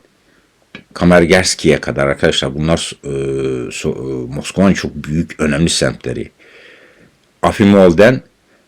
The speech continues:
e, Zamkosverchiye'ye kadar diyor, kentin farklı noktalarına birbiri adına yeni Türk re-, restoranları, kebapçılar, tatlıcılar, kahvaltıcılar,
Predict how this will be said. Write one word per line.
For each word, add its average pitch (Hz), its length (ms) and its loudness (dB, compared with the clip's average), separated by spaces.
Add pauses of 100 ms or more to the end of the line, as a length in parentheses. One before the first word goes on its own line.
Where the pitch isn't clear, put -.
e, 80 400 4
Zamkosverchiye'ye 90 1160 2
kadar 90 400 2
diyor, 104 280 4 (420)
kentin 85 380 0
farklı 87 420 0
noktalarına 73 680 -4
birbiri 80 420 0
adına 71 300 -6
yeni 73 260 -4
Türk - 280 -8
re-, 90 380 -2
restoranları, 101 800 2
kebapçılar, 87 920 0
tatlıcılar, 85 1040 -2
kahvaltıcılar, 73 1080 -2